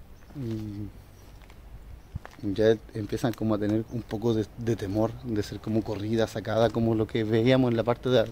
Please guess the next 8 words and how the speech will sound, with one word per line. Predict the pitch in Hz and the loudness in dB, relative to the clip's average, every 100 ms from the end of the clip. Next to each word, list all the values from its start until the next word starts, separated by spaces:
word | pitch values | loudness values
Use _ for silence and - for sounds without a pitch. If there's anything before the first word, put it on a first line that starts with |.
| - | -4
de | 110 | -6
atrás, | 104 131 120 | 0 0 0
del | 110 | -6
fondo. | 131 117 113 131 - - - - - - - - - - - - - - - - - - - - - | -4 -2 -2 -4 -10 -20 -20 -20 -20 -18 -18 -18 -20 -20 -20 -20 -20 -18 -18 -18 -18 -18 -20 -20 -8
Eh, | 127 120 113 110 107 107 - - - - - - - | 0 2 6 6 4 0 -8 -16 -18 -18 -18 -10 0
bueno, | 123 120 - - - - | 4 4 0 -14 -14 -4
este | 123 - 139 135 131 123 | -4 8 10 12 10 8
es, | 123 - | 4 0